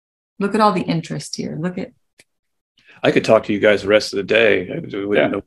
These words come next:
Speaker 2: be bored.
Speaker 1: I feel like we're sitting around a campfire, you know?
Speaker 2: Yeah. Except I hate marshmallows.
Speaker 1: Yeah. Who brought the
Speaker 2: It's the only, it's the only food I don't eat. I'll eat anything but marshmallows.
Speaker 3: <laughs> Anything but marshmallows.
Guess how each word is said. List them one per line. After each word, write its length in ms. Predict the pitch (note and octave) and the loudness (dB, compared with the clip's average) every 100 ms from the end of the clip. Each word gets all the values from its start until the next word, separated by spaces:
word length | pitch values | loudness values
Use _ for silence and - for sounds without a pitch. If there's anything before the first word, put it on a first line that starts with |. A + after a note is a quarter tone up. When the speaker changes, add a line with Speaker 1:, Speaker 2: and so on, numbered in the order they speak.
| - F2+ | -12 -8
Speaker 2:
be 100 | F#2+ | -4
bored. 460 | - G#2+ G2+ G2 | 0 2 2 0
Speaker 1:
I 440 | - _ - - - - | -6 _ -20 -20 -6 4
feel 100 | C4 | 6
like 80 | |
we're 80 | B3+ | 6
sitting 220 | G#3+ A#3+ | 4 4
around 120 | G#3+ F3+ | 4 2
a 60 | |
campfire, 520 | - F#3+ F3+ D3 C3 - | 2 0 2 0 0 0
you 100 | D#3+ | -2
know? 260 | D#3 F3 - _ - - F2+ F#2 | 0 -2 -8 _ -16 -12 -12 -4
Speaker 2:
Yeah. 300 | A#2+ A#2 F#2 - _ _ _ _ _ - | 2 2 2 -10 _ _ _ _ _ -6
Except 220 | - A2+ | -2 0
I 100 | B2 | 2
hate 280 | C3 C3 B2 | 2 2 2
marshmallows. 720 | A#2 A2+ G2 F#2+ F#2 - - _ _ _ _ _ _ _ _ _ | 0 0 -2 0 0 -2 -16 _ _ _ _ _ _ _ _ _
Speaker 1:
Yeah. 560 | - D4 C4+ F#3 D#3+ D#3 | 2 4 6 4 2 0
Who 140 | C4+ D4 | -4 0
brought 400 | C#4+ C#4 C#4 C#4 _ | 2 4 2 -4 _
the 80 | - | -10
Speaker 2:
It's 160 | - - | -6 -2
the 100 | A#2 | 4
only, 180 | C3 B2+ | 6 4
it's 100 | - | 2
the 60 | |
only 140 | C3 B2+ | 2 2
food 220 | - C3 | 4 4
I 60 | A#2+ | 6
don't 220 | A#2+ A#2 | 4 4
eat. 300 | B2 G#2 - _ _ _ - | 2 0 -6 _ _ _ -2
I'll 100 | A#2+ | 2
eat 120 | B2 | 4
anything 460 | A#2+ A#2+ G#2+ F#2+ F#2 | 4 2 -2 -6 -6
but 180 | - A2 | -6 -2
marshmallows. 680 | A2+ A2+ - G2+ C#3+ B2+ - | -2 -2 -2 -4 -4 -6 0
Speaker 3:
<laughs> 40 | |
Anything 420 | B2+ C#3 A#2+ C3 | 2 4 6 6
but 180 | A2+ - | 8 6
marshmallows. 760 | G2+ G#2 G#2 F#2 D#2+ D#2 - | 6 6 6 4 4 4 0